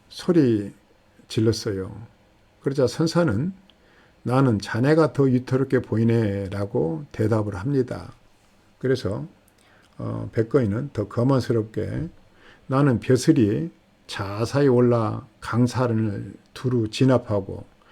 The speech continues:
또 앉아는 땅을 밟고 서 있는데 도대체 무엇이 위태롭단 말이요?"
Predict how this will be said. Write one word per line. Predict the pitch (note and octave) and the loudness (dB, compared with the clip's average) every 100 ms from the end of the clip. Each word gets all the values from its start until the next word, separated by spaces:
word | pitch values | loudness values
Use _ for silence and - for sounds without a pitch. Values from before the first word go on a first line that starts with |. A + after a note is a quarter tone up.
| - _ | -20 _
또 | C#3+ G#2 | 0 2
앉아는 | A2+ C3+ A#2+ G#2+ | 2 2 2 0
땅을 | D3+ D#3 B2+ | -2 0 -2
밟고 | - A#2+ A#2+ A2 | -2 -4 -2 -4
서 | - C#3+ | -2 0
있는데 | G2+ A2 G2 G2 G#2+ G#2+ F#2+ F2 - _ _ _ _ _ _ | 0 0 -2 -2 -2 -2 -4 -10 -20 _ _ _ _ _ _
도대체 | - C#3 E3 D#3+ - F2 F2 _ _ - _ _ | -2 8 8 8 -2 -6 -10 _ _ -20 _ _
무엇이 | A#2+ D3 A3+ - D#3 C#3 - | 2 4 4 4 4 2 2
위태롭단 | C3 A#2 C#3 C3+ - B2 | -4 -2 -4 -4 -2 -2
말이요?" | G#2+ G#2 G#2+ G2+ F#2+ F#2+ | -2 -2 -2 -2 -4 -10